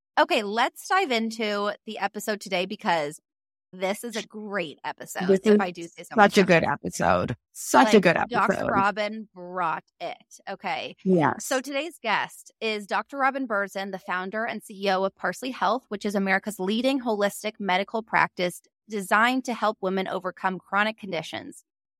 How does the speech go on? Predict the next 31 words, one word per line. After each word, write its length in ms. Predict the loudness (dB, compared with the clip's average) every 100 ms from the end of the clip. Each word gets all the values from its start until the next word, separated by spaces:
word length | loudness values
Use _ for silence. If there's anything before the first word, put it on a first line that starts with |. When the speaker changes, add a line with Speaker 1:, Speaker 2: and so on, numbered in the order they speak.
| _
Speaker 1:
Since 240 | -2 0
founding 300 | 4 4 2
Parsley 400 | 0 0 0 0
in 100 | -2
twenty 280 | -2 -2 -4
sixteen, 600 | -6 -10 -8 -2 -2 0
Doctor 300 | 2 2 0
Berzin 380 | 0 0 0 -4
has 180 | -2 -4
seen 260 | -2 -2 -4 _ -4
eighty 300 | 0 0 0
percent 760 | -4 -8 -2 0 0 -4 -14 -10
of 120 | -10 -6
patients 580 | -4 -4 -4 -4 -6 -10 -2
improve 720 | 0 0 0 2 4 4 0 0
or 180 | 0
resolve 760 | 0 -2 2 4 6 4 0 -4 _ _ _
their 100 | -4
chronic 400 | -4 0 0 -2
conditions 520 | -4 -4 -4 -4 -10 -8
within 240 | -8 -4
their 140 | -4
first 520 | -4 -2 0 0 -2 -4
year 240 | 0 2
of 140 | 0
care, 380 | -6 -6 -4 -6 _ _
which 220 | -4 0
I 80 | 2
know 140 | 2 2
is 80 | 0
so 440 | 2 4 4 0